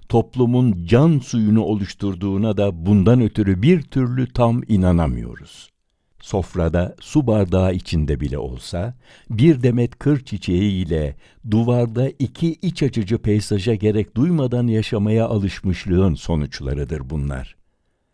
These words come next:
Para fakirliği hepimizin yanıp yakıldığı konudur.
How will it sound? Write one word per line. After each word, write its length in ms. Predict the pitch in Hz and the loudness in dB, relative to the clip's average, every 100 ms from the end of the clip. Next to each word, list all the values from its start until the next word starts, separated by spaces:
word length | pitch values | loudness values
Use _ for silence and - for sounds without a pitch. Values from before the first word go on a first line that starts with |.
| _ _ - | _ _ 0
Para 220 | 139 151 | 2 2
fakirliği 720 | 147 135 139 127 131 131 127 - | 0 0 0 0 0 0 0 -2
hepimizin 680 | 175 175 139 117 117 113 85 | 0 4 4 4 2 0 2
yanıp 460 | 98 107 113 - | 4 4 2 0
yakıldığı 600 | 98 95 104 76 87 73 | -2 0 -2 -2 -2 -4
konudur. 440 | - 73 71 65 | -6 -8 -8 -10